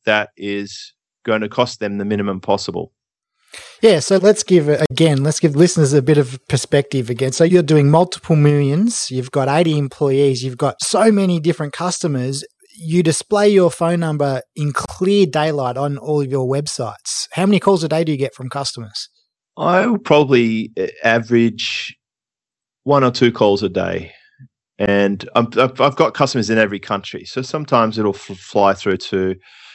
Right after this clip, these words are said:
Speaker 1: voicemail. But if I'm awake and it rings, I'll answer it.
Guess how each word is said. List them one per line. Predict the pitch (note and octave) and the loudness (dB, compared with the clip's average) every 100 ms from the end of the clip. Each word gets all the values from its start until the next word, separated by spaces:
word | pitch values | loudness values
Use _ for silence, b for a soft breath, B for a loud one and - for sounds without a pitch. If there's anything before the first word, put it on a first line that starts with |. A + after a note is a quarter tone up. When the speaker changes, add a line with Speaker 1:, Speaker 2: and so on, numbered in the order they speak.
| B | B
Speaker 1:
voicemail. | G2+ A2+ A#2 G2 F2 G2 A#2+ - | 2 2 2 -4 -2 -4 -6 -2
But | B2 A#2+ - | 2 4 2
if | C#3 | 0
I'm | F3 C#3+ | 0 0
awake | G#2 G#2+ A2+ B2 - _ _ - | 2 2 2 -4 -20 _ _ -6
and | G#2+ | -4
it | F2+ | -2
rings, | G2+ C3 D3+ - - _ - | -2 -4 -6 -10 -16 _ -2
I'll | B2+ C3 | 2 2
answer | E3+ - | 0 -2
it. | - | -4